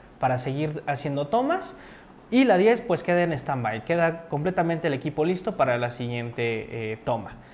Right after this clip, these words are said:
Esto es lo que sería la guía rápida. En la parte de atrás encontramos lo que son los ángulos de, de toma. Y sería esta la guía rápida que tiene el equipo. Vamos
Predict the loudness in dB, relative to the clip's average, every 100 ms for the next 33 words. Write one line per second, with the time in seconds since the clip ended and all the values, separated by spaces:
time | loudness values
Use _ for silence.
0 | -20 -20 -20 -16 2 4 4 2 -2 0
1 | 0 0 2 2 2 2 4 4 4 2
2 | 2 2 0 0 0 0 -2 -2 -2 -2
3 | 0 0 -2 -2 -4 -2 -2 -2 0 0
4 | 0 0 -4 -10 -6 -4 -4 -4 -8 -10
5 | -6 -4 0 2 2 0 -4 -10 -20 -20
6 | -20 -20 -20 -20 -20 -20 -20 -20 -20 -20
7 | -20 -20 -20 -20 -20 -20 -20 -20 -18 -2
8 | 0 0 2 4 4 2 0 2 2 0
9 | 0 -4 -4 -8 -10 -16 -20 -20 -20 -4
10 | -2 0 -4 -6 -14 -18 -20 -20 -8 4
11 | 6 6 2